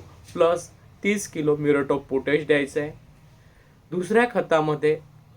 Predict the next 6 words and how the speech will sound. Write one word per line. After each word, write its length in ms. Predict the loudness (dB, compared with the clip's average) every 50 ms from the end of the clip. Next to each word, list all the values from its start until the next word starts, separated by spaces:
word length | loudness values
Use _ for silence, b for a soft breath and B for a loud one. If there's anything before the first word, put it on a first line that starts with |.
| -20 -20 -20 -20 _ _ -16
दहा 340 | -10 -6 -4 -2 0 2 2
किलो 360 | 2 2 0 0 2 0 -2 -2 -6 -18 -20 -20 -20 -20 -20 -20 -20 -20 -20 -20 -20 -20 -20 -20 -20 -20 -18 -10 -8
युरिया 400 | -4 -2 0 0 2 2 0 -2 -4 -12 -20 -20 -20 -20 -20 -6 0
प्लस 340 | 2 4 4 4 2 -2 -8 -20 -20 -20 -20 -20 -20 -20 -20 -10 -4 -2
पंचवीस 440 | -2 -2 -2 -2 -2 -2 -2 -4
किलो 300 | -4 -4 -4 -2 -2 -4